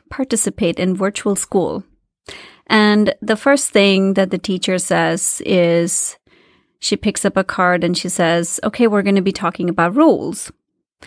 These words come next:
And she picks up a card which shows, "Sit still." And then the second one she picks up says, "Be quiet."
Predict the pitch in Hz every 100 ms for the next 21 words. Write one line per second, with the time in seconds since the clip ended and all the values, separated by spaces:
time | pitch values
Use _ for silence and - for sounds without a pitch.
0 | - _ - 202 196 - 190 196 - 185
1 | 196 - 320 254 247 208 - 214 196 190
2 | 190 - - - _ - 220 190 - 180
3 | - - _ _ _ _ - - _ -
4 | 208 190 180 - 214 208 196 180 185 -
5 | 202 - 170 - - 170 170 - 196 180
6 | - - 156 156 - -